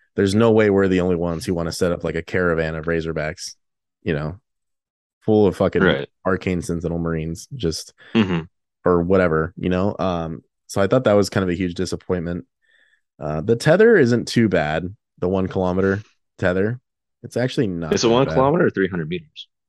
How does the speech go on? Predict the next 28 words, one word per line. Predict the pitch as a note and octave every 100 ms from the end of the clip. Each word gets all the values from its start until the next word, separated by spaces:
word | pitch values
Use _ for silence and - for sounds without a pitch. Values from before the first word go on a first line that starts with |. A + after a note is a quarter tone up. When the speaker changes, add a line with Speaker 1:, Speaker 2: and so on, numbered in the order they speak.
| _
Speaker 1:
It's | F#2 F2+
one | G2 E2+
kilometer. | E2 D#2 D#2 E2 - - - _ _ -
Speaker 2:
Oh, | G2
really? | F#2+ D2+ - _ -
Speaker 1:
I |
mean, | E2+ D#2
whatever | E2 E2
you | D#2+
convert | D#2+ D#2+ E2 -
kilometer | E2 D#2+ E2
to | D#2
meters, | D#2 E2 D#2 D#2+ - -
I |
don't | D2+
know. | D2+ F#2+ - _ _ _ - -
Speaker 2:
Oh, | -
Speaker 1:
But | E2
Speaker 2:
one | E2+
Speaker 1:
it's | E2
one | G2+
Speaker 2:
kilometer | E2 D#2+
is | D2+
a | E2
thousand | D2+ D2+ E2+
meters. | E2+ E2 - - _ _ _ _ _ _ _ -
Speaker 1:
Is | F2
it? | D3